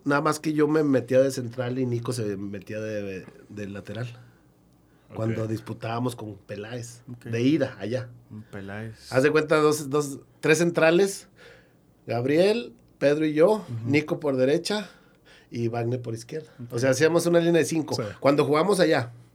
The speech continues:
Speaker 1: eh, en el Azteca.
Speaker 3: Sí.
Speaker 1: Y, y Miguel España en medio. Adomaitis y Caballero, Benja y, y Jared.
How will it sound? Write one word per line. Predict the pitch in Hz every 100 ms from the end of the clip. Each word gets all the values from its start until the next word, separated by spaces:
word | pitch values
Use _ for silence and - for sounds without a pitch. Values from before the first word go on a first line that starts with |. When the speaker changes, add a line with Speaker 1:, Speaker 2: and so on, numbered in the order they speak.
| _ _ _ -
Speaker 1:
eh, | - 123 117
en | 123
el | 123
Azteca. | 120 147 - - -
Speaker 3:
Sí. | 123 107 _ _ - _
Speaker 1:
Y, | 120 123 120 127
y | 123
Miguel | 123 123 131 143
España | - 139 139
en | 135
medio. | 139 127 - - _ _ _ _ _ _ -
Adomaitis | 113 107 117 123 127 131
y |
Caballero, | 143 135 131 123 147 151 -
Benja | 110 104 123 110
y, | 95 - _ _ _ _ _ _ -
y | 113
Jared. | 107 120